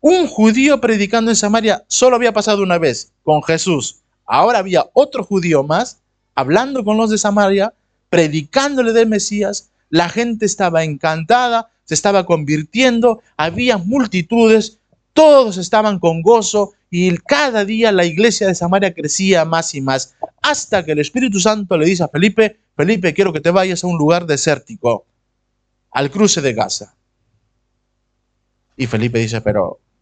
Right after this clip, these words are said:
pero es que estoy en Samaria, ahí estoy con la gente". No, no, no, no. El Espíritu Santo le dice, "Felipe, anda al cruce de Gaza". Que si tú lo llevas al razonamiento humano,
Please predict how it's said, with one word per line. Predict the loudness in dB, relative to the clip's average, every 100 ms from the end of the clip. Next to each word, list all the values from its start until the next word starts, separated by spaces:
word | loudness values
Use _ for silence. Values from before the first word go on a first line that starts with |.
| _ _ _ -20
pero | -16
es | -16
que | -14
estoy | -10 -8
en | -8
Samaria, | -6 -4 -2 -2 -6 _ _ _ _ _ _ _ -10
ahí | -6 -6
estoy | -6 -6 -6
con | -6 -8
la | -6
gente". | -4 -2 -4 -4
No, | 0
no, | 2 2
no, |
no. | 2 0 -2 _ _ -4
El | -2
Espíritu | 0 0 0 -2
Santo | -2 0 0
le | 2
dice, | 0 -2 -2
"Felipe, | -2 -2 -2 -4 -4 _ _ _ _ -6
anda | -4 -2 0 0 0
al | -2 -4 -2
cruce | 2 2 2 0
de | 2
Gaza". | 2 0 -2 -12 -14 _ _ _ _ _ _ _ _ _ _ _ _ _ _ _ _ _ _ _ _ _ _ _ _ _ _
Que | -4
si | -2 2
tú | 2
lo | 4 2
llevas | 2 0 2 -2 -4 -14 _ _ _
al | -4 -2
razonamiento | -4 -4 -4 -2 -2 -2
humano, | -4 -4 -4 -8